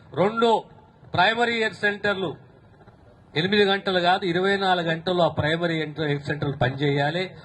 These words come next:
ఒకటి వెంకట్రావుపేటలో, ఇంకోటి ఏదో పల్లె ఉంది కదా,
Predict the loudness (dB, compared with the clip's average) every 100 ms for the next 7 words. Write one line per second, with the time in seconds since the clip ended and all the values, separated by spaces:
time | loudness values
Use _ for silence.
0 | -6 -2 0 0 0 -2 -2 0 0 0
1 | -4 -2 0 0 0 -12 -12 -4 -2 0
2 | -2 -2 0 0 -2 -4 -2 -2